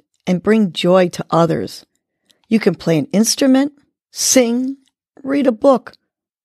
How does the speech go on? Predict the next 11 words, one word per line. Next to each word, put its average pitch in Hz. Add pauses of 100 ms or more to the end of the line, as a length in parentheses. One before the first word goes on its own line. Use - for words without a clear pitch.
(120)
or -
even 208
pray 190
with 156
others 156 (140)
who 180
are 165
lonely 160 (140)
or 160
in 165
need. 151